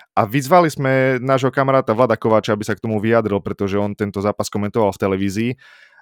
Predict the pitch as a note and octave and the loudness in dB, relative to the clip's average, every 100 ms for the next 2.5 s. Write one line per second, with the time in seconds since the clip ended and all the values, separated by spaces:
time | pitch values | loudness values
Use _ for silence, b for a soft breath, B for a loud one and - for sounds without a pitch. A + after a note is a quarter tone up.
0 | _ G#2+ A#2+ - G2+ G2+ G2 _ _ B2 | _ -4 -4 0 0 0 -4 _ _ 2
1 | B2 A#2+ A2+ A2 G#2+ A2 G#2+ A#2+ B2 A#2 | 4 4 4 4 0 -2 -4 -2 0 -2
2 | - A2+ A#2 E3 | 0 0 2 0